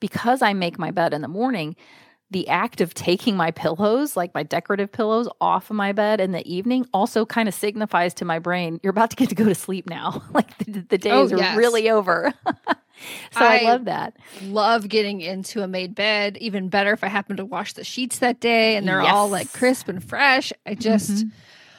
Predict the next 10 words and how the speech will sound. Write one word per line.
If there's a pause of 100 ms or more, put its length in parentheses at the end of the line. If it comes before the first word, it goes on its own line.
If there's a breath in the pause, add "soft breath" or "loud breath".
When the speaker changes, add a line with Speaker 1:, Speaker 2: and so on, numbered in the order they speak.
(260 loud breath)
Speaker 2:
yeah,
I
love
that
feeling.
And (100)
it's
not
the
same